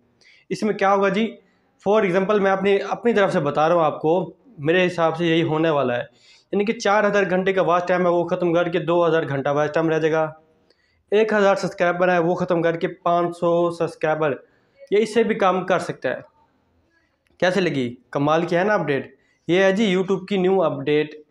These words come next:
जो इन्होंने, YouTube ने अपने ऑफिशियल पेज पे अनाउंस किया है। यानी कि अब चार हज़ार घंटा और एक हज़ार सब्सक्राइबर की जो झंझट थी,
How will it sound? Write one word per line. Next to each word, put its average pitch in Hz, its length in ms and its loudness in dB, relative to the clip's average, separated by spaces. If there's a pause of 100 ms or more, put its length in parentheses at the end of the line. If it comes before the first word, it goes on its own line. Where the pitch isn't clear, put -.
(120)
जो 165 220 2
इन्होंने, 156 540 0
YouTube 156 340 -4
ने 151 60 0
अपने 156 280 0
ऑफिशियल 151 480 -4
पेज 139 280 -4
पे 165 200 -2 (540)
अनाउंस 165 340 0
किया 131 200 -4
है। - 100 -10 (300)
यानी 170 180 0
कि 190 80 0
अब 175 100 0
चार 185 240 2
हज़ार 185 180 2
घंटा 175 480 2
और 165 120 4
एक 170 180 0
हज़ार 160 440 0
सब्सक्राइबर 160 600 -2
की 151 280 -2
जो 143 160 -2
झंझट 151 400 -2
थी, 151 360 -2